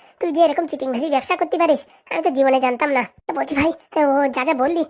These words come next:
সবকিছু খেটে গেল কি করে? এসব টেকনিক আছে, টেকনিক। হ্যাঁ, আমার একটু শেখো।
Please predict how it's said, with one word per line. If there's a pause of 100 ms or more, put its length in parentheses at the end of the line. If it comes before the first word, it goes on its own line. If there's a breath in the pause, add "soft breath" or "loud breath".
(100)
সবকিছু
খেটে
গেল
কি
করে?
এসব
টেকনিক
আছে,
টেকনিক। (200)
হ্যাঁ,
আমার
একটু
শেখো।